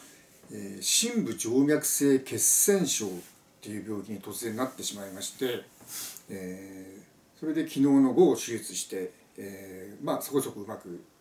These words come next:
手術がいって、えー、退院して、えー、戻ってきた次第なんですけれども、あの、静脈のところに、えー、血栓ですね、えー、血の塊ができてしまって、えー、そこで血流が阻害されてしまう。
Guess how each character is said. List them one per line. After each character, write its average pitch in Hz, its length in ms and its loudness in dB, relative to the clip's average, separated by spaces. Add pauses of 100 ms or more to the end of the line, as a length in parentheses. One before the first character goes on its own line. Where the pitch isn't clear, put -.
(100)
手 - 160 -10
術 104 220 -10
が 95 80 -10
い - 20 -10
っ - 40 -10
て、 131 420 0 (340)
え 95 180 -10
ー、 - 80 -14
退 104 240 -8
院 95 60 -12
し - 100 -8
て、 147 340 4
え 98 200 -12
ー、 - 20 -16
戻 101 140 -14
っ 98 60 -12
て - 120 -18
き - 80 -16
た 92 140 -18
次 - 160 -12
第 95 180 -14
な 92 80 -16
ん 95 120 -16
で 92 80 -16
す - 80 -8
け 98 80 -10
れ 92 60 -10
ど 98 100 -12
も、 131 280 2 (840)
あ 123 100 -10
の、 113 300 -4
静 156 180 4
脈 190 200 4
の 180 120 2
と 175 100 -4
こ 185 120 2
ろ 180 100 6
に、 107 300 0 (400)
え 98 120 -12
ー、 92 40 -16
血 - 160 0
栓 98 380 0
で 90 80 -12
す - 100 -10
ね、 139 400 -2
え 101 500 -12
ー、 - 60 -20
血 - 200 0
の 175 100 2
塊 160 420 0
が 160 140 0
で 156 100 0
き - 60 -10
て 113 100 -8
し - 160 -8
ま 101 80 -10
っ - 20 -14
て、 - 340 -10 (380)
え 98 480 -8
ー、 - 40 -16
そ - 160 -12
こ 180 100 -2
で 175 160 4
血 113 320 -6
流 123 160 -2
が 135 120 2
阻 104 180 -8
害 101 160 -6
さ 110 100 -8
れ 98 60 -10
て 92 100 -14
し 98 160 -8
ま 98 80 -14
う。 101 80 -14